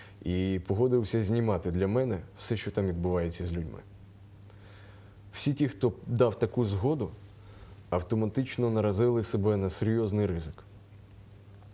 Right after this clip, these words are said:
Не на психологічний ризик чи ризик дискомфорту, а на ризик для життя і здоров'я. І за цих людей я вважаю і вважав,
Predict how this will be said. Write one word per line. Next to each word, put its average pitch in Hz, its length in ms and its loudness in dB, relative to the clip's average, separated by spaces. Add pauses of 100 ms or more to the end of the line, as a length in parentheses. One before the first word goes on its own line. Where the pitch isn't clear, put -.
(440)
Не 101 220 2
на 101 160 2
психологічний 123 760 0
ризик 90 300 0 (140)
чи - 180 -4
ризик 101 240 2
дискомфорту, 92 800 -4 (500)
а 92 120 -2
на 104 120 2
ризик 135 280 2
для 117 160 4
життя 113 280 2
і 120 80 4
здоров'я. 104 500 0 (920)
І 95 140 0
за 101 120 0
цих 120 220 -2
людей 120 360 2
я 107 120 4
вважаю 110 680 2 (280)
і 90 80 0
вважав, 95 640 0